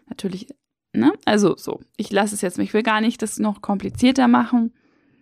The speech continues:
aber schon das ist natürlich irgendwie schwierig und, und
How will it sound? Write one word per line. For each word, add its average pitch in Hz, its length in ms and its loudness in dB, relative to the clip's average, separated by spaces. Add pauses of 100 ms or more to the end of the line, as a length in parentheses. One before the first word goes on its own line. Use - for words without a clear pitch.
(680)
aber 220 180 2
schon 202 200 -2
das 185 220 0
ist 202 120 -10
natürlich 196 540 -6
irgendwie 190 680 -6 (580)
schwierig 233 680 2
und, 101 240 0
und - 320 -2